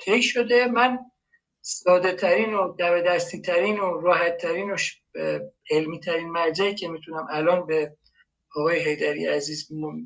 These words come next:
معرفی کنم همون کتاب نظم و زوال سیاسیه که آقای رحمان قهرمان منتشر کردن، انتشارات روزنه اگه اشتباه نکنم اون کتابا رو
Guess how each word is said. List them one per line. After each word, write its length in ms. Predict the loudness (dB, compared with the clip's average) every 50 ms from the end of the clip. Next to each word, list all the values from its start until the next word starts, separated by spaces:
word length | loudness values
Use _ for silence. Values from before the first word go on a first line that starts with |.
| -12 -8
معرفی 500 | -6 -4 -2 -2 0 -2 -2 -4 -6 -12
کنم 320 | -8 -6 -2 0 0 0 0
همون 240 | 0 -2 -2 -2 -4
کتاب 380 | -6 -6 -6 -4 -2 -2 -2
نظم 420 | -2 -2 0 0 0 0 0 -2 -4
و 40 | -4
زوال 420 | -2 0 0 2 0 0 -2 -2
سیاسیه 720 | -4 -4 -6 -4 -4 -4 -4 -4 -6 -4 -4 -4 -4 -4 -8 -6
که 260 | -2 0 0 0 -2 -4 -10 _ _ _ _ _ _ _ _ -14 -8
آقای 380 | -6 -4 -2 -2 0 0 0 0
رحمان 420 | 2 0 0 0 -2 -4 -4 -4
قهرمان 540 | -2 -2 0 0 0 0 -2 -2 -2 -4 -8 -12 -20 _ _ _ -12 -6
منتشر 500 | -4 -4 -2 -2 -2 -2 0 2 2 2
کردن، 420 | 0 2 0 0 0 2 0 -2 -2
انتشارات 600 | -4 -6 -6 -6 -6 -4 -2 -2 -2 -2 -4 -6
روزنه 920 | -10 -6 -4 -2 0 0 -2 -2 -2 -4 -2 -2 -2 -2 -2 -2 -2 -4 -10 _ _ _ _ _ _ _ _ _ _ _ _ _ -8
اگه 240 | -6 -4 -2 0 0
اشتباه 420 | 0 0 0 -2 -2 0 0 0
نکنم 540 | 0 0 -2 -2 -2 -4 -4 -2 -2 -4 -4 -6 -8 -10
اون 200 | -12 -12 -10 -10
کتابا 480 | -10 -10 -6 -2 -2 0 0 2 0
رو 320 | 0 0 0 -2 -4 -6